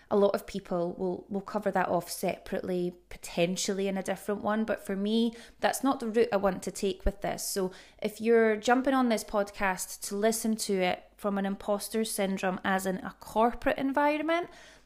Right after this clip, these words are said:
this podcast is not for you right now. There's loads of them available on the platforms that you're on right now to get this podcast, or even jumping on that amazing free technical solution called Google.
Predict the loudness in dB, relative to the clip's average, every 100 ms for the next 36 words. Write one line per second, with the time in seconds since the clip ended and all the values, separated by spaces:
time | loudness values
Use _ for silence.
0 | -4 4 4 4 0 0 0 -2 -2 -4
1 | -2 -2 -2 -4 -4 -2 0 2 0 0
2 | -2 0 0 -4 -10 -20 -2 0 0 -2
3 | 0 6 8 8 4 0 -4 -2 0 -2
4 | -2 -2 -2 -2 0 4 4 4 0 0
5 | 0 0 2 2 0 -4 -8 -14 -20 -20
6 | 0 2 2 4 4 4 2 -2 -2 0
7 | 0 0 -6 -6 2 2 4 2 2 2
8 | 0 2 0 -6 0 0 2 0 -2 -2
9 | -4 -4 -4 -2 -2 -2 -2 2 4 4
10 | 4 4 2 -2 -4 -6 0 4 4 4
11 | 4 2 0 -6 -20 -20 -20 -20 -20 -4
12 | 2 2 2 0 0 0 0 -2 2 2
13 | 2 2 2 0 -2 -4 -4 -6 -6